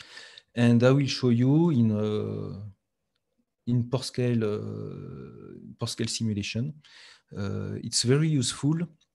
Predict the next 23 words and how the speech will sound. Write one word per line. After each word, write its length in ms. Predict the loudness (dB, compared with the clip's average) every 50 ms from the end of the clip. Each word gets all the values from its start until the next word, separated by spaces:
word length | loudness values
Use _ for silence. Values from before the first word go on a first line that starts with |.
| _ _ _ _
when, 280 | -2 2 4 4 6 6
uh, 80 | 4 2
transport 560 | 2 0 0 0 0 -2 -2 -4 -4 -2 -4
is 100 | -4 -2
dominant, 480 | 0 2 2 2 2 2 0 -2 -2
when 100 | -2 -2
you 360 | 0 0 -2 -2 -4 -4 -6 -6
transport, 680 | -8 -6 -6 -6 -6 -6 -4 -4 -4 -4 -4 -8 -12
uh, 360 | -10 -10 -8 -8 -10 -12 -14 -16 -18 _ _ -20 -20 -20 -20 _ _ _ -14
a 60 | -8 -2
concentration, 960 | 0 0 0 0 -2 -4 -4 -4 -6 -6 -6 -6 -4 -4 -4 -4 -4 -8 -10 -16 _ -20 -20 _ _ -8 -2
uh, 880 | 0 0 0 0 0 -2 -2 -2 -2 -4 -6 -6 -8 -8 -8 -8 -8 -10
for 240 | -8 -2 -2 0 0
particle 460 | 0 -2 -2 -2 -6 -4 -2 -2 -2
tracking 560 | -2 -4 -4 -4 -4 -4 -4 -2 -2 0 0
or, 800 | -2 -2 -2 -2 -2 -4 -4 -4 -6 -6 -8 -8 -10 -10 -12 -14 -16 _ _ _ _ _ _ _ _ _ _ _ _ _ _ _ _ _ -20 -20 _ _ _ _ -20 -18
uh, 100 | -16 -12
uh, 760 | -12 -10 -10 -10 -10 -12 -12 -14 -14 -14 -16 -16 -16 -16 -16 -16 -18 -18 -18 -18 -20 -20 -20 -20 -20 -20 -20 _ -20 -20 _ _ _ _ _ _ -14 -10 -6
or 120 | -6 -6 -4
transport, 680 | -2 -2 -2 -2 -4 -4 -2 -2 -2 -2 -4 -10 -10
uh, 400 | -8 -8 -6 -8 -8 -8 -8 -10
of, 240 | -10 -12 -14 -14 -12
um, 480 | -10 -10 -10 -10 -12 -14 -14 -16 -16